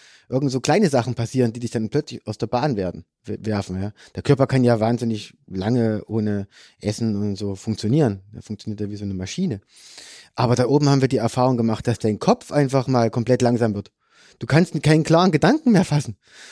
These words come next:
Und wenn dann du noch solche schwere Arbeit machen musst, Motorrad rumziehen, und das ist ja auch heikel, ja?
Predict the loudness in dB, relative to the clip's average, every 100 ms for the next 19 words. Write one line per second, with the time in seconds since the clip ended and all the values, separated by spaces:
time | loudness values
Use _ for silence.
0 | -20 -2 2 4 4 6 4 4 2 0
1 | _ _ _ _ -2 2 2 2 -2 -2
2 | 0 0 2 2 2 0 -2 -2 -2 -2
3 | -4 -2 0 2 0 -2 -6 -4 -4 -2
4 | -2 -4 -4 -2 -2 -2 -2 0 0 -2
5 | -6